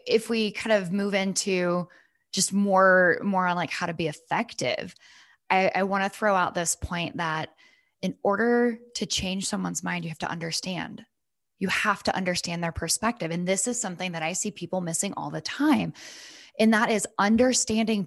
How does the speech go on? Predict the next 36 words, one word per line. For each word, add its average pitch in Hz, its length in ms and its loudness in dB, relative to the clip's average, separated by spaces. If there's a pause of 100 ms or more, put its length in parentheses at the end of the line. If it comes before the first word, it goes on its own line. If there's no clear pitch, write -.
(160)
precedes 202 640 -2
persuasion. - 800 -4 (640)
You're 254 140 4
not 339 180 4
gonna 370 160 2
be 302 120 2
able 302 140 0
to 277 100 2
change 240 400 -2
someone's 226 300 -4
mind 202 300 -2
if - 200 -4
you 208 140 -2
don't 190 640 2 (280)
fully 220 840 0
understand 180 1000 -2
it. - 160 -10 (520)
Again, 214 260 4
I, 185 400 4
I 202 40 2
go 196 280 0 (180)
immediately 196 540 -2
back 160 220 -2
to - 80 -10
politics. 185 580 0
We 151 80 -6
just 156 140 -4
came 175 160 -6
off 170 160 -6
a 156 40 -6
heated 175 600 0 (400)
political 175 420 0
season, 208 600 0
and 165 140 0
how 185 280 4
many 233 540 2